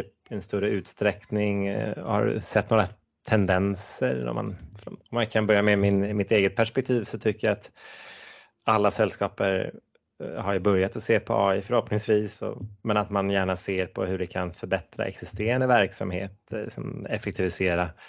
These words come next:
processer och göra framförallt kundservice, en sån här lågt hängande frukt som man kan effektivis-, effektivisera enormt. Men lite som med digitalisering, att man börjar med de delarna som är relativt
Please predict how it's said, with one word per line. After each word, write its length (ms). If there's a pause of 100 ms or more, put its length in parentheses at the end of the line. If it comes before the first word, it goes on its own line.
(640)
processer 840
och 140
göra 320
framförallt 400
kundservice, 760
en 60
sån 80
här 60
lågt 320
hängande 380
frukt 420
som 120
man 120
kan 120
effektivis-, 680
effektivisera 840
enormt. 640 (960)
Men 340
lite 360
som 120
med 120
digitalisering, 640
att 80
man 160
börjar 280
med 80
de 140
delarna 260
som 140
är 80 (720)
relativt 640